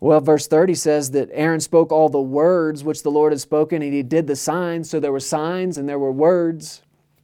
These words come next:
There were signs that confirmed the words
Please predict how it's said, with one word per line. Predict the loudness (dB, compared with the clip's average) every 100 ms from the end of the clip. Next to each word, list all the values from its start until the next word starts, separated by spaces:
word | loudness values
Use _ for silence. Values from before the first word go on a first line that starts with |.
| _ _ _ -2
There | 0
were | 0
signs | -2 -2 -2 -2
that | 0 -2
confirmed | -4 -2 0 2 0
the |
words | -2 -2 -4 -6 -10